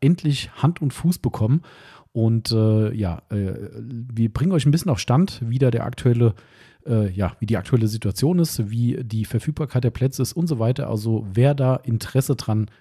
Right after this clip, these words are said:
hat und noch keine Tickets bestellt hat, der sollte hier heute mal die Lauscher spitzen, denn, äh, da gibt's ganz, ganz wichtige Updates.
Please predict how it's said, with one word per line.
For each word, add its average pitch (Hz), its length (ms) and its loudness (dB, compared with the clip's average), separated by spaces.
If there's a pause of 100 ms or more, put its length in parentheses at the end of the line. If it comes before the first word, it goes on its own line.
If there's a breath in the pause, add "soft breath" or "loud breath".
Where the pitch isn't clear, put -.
(340 soft breath)
hat - 480 -2
und 120 180 0
noch 117 120 -2
keine 143 280 2
Tickets 135 300 -4
bestellt 113 400 -4
hat, 120 160 -2
der 104 120 -2
sollte 127 500 0
hier 107 320 -2 (100)
heute 110 300 0
mal 104 260 -2 (100)
die 98 120 -4
Lauscher 95 400 -2
spitzen, - 380 -2 (600 loud breath)
denn, 104 300 0
äh, 101 480 0
da 98 120 -2
gibt's 120 280 -6
ganz, 110 240 -4
ganz - 220 -10
wichtige 98 320 -8
Updates. - 400 -4